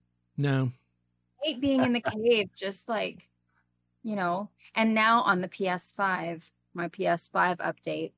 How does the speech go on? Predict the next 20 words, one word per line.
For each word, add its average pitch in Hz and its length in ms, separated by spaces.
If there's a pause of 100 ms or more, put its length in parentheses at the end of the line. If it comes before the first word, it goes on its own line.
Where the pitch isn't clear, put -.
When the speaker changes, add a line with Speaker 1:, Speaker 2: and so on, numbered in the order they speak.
(480)
Speaker 2:
doing 190 440
the, 170 440 (380)
uh, 165 240 (120)
mining 190 500
anything 196 640
with 190 220
the 180 100
new 180 200
haptic 185 400
feedback 196 580 (320)
Speaker 1:
<laughs> - 300
Shaking 143 440
your 131 240
Speaker 2:
is 208 100
a 170 140 (320)
hand 277 280
workout. 190 640 (200)
Speaker 1:
<laughs> 202 320 (280)
Well, 143 240
and, 156 360